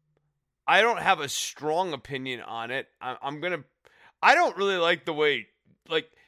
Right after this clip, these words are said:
I think W W E's whole product is too bright, so it,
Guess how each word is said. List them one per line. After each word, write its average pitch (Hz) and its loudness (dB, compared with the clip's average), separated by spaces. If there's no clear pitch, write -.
I 180 6
think 240 -4
W 175 0
W 143 -2
E's 143 -6
whole 139 -2
product 139 -4
is 107 -12
too - -16
bright, 98 -10
so 107 -6
it, 127 -8